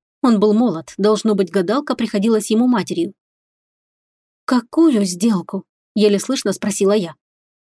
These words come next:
"Ты поплывёшь со мной. Я знаю одного колдуна, который снимет с тебя ошейник. Ты получишь свободу, а я эту миролитовую штуку.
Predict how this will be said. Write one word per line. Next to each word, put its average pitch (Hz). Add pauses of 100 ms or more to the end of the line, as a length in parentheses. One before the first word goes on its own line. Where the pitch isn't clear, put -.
(840)
"Ты 214
поплывёшь 202
со 226
мной. 175 (500)
Я 254
знаю 190
одного 190
колдуна, 190
который 190
снимет 233
с -
тебя 208
ошейник. 185 (460)
Ты 233
получишь 190
свободу, 180 (220)
а 190
я 185
эту 208
миролитовую 190
штуку. 175